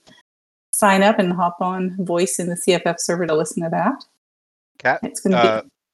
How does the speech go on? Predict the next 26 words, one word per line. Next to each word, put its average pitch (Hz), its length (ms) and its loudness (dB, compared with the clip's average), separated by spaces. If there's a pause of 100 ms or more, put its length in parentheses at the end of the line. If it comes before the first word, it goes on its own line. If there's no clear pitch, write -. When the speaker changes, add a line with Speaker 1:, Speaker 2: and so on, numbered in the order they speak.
(120)
Speaker 1:
Mm-hmm. 117 300 4
Speaker 2:
uh, 117 60 -6
yeah, 117 340 4
do 127 120 -4
you 123 80 0
have 139 220 2
any, 127 280 0
uh, 107 220 -2
information 110 680 -6
about 82 360 -10
that? 78 180 -12
Is 82 140 -14
it 90 120 -18
going 101 280 -10
to 95 60 -12
be 95 500 -10
mixed 92 500 -12
breakdown? 127 640 -8
How, 123 240 -14
what's 120 180 -14
the 107 60 -18
story 82 320 -12
on - 100 -18
that? - 140 -20 (420)
Speaker 1:
Yeah, 330 260 6
it's, 226 240 2